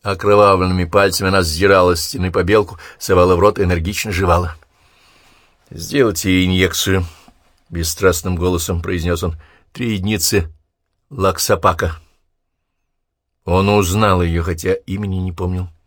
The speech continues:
Она у них уже лежала. Должно быть, ее привезли утром. Кожа у нее была белая, как таблетка аспирина.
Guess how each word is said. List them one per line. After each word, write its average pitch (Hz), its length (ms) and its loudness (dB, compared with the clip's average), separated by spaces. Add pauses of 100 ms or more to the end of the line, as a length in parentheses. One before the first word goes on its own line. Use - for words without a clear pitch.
(560)
Она 98 500 2
у 95 100 2
них 98 260 -2
уже 90 320 2 (100)
лежала. 80 540 -2 (680)
Должно 90 260 -2
быть, 87 160 -2
ее 92 120 0
привезли 92 380 0
утром. 87 320 -2 (920)
Кожа 139 280 -4
у 139 40 2
нее 139 200 4
была 135 360 4 (380)
белая, 120 560 2
как 82 200 -10
таблетка 98 400 -4
аспирина. 90 460 -4